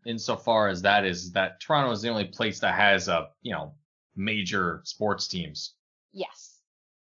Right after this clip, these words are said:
Speaker 2: It
Speaker 1: That's
Speaker 2: has
Speaker 1: the
Speaker 2: other
Speaker 1: thing.
Speaker 2: major sports teams. Yes. So I guess that's why they decided to mention them. But, um, another observation about this evening, which obviously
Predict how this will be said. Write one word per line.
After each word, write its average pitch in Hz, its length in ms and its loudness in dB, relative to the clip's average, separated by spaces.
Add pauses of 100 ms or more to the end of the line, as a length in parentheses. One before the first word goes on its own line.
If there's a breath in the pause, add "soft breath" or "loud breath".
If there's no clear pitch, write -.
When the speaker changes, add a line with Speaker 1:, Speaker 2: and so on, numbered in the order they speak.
(260)
Speaker 2:
It - 40 -14
Speaker 1:
That's 190 100 2
Speaker 2:
has 170 160 -2
Speaker 1:
the 170 80 -6
Speaker 2:
other 170 200 -4
Speaker 1:
thing. 165 80 -12
Speaker 2:
major 151 280 -12
sports - 420 -14
teams. - 420 -20 (120)
Yes. - 380 -14 (400)
So 147 260 -2
I 151 160 -6
guess - 200 -8
that's - 240 -6
why 139 260 -4 (180)
they 175 80 -4
decided 151 400 -6
to 180 100 -8
mention 160 300 -6
them. 156 140 -8 (400 loud breath)
But, 214 180 10 (100)
um, 202 640 8 (1000)
another 247 880 4
observation 277 800 -8
about 233 320 -2
this - 260 -8
evening, 214 540 -6
which 202 240 0
obviously 214 960 0